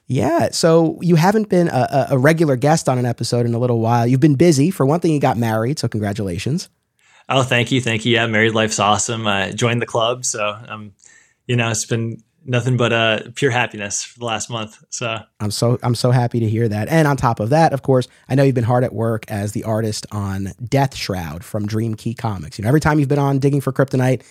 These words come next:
Speaker 1: and I've said, "Hey, like, what are you working on?" It's been Death Shroud. And I know, uh,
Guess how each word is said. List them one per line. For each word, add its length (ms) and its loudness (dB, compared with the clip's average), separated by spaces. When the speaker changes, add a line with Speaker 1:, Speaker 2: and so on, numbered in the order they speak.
Speaker 1:
and 140 0
I've 140 0
said, 100 0
"Hey, 160 2
like, 100 -2
what 120 0
are 20 -2
you 80 0
working 240 2
on?" 240 2
It's 160 2
been 240 2
Death 260 2
Shroud. 460 -8
And 180 2
I 80 2
know, 500 4
uh, 340 -4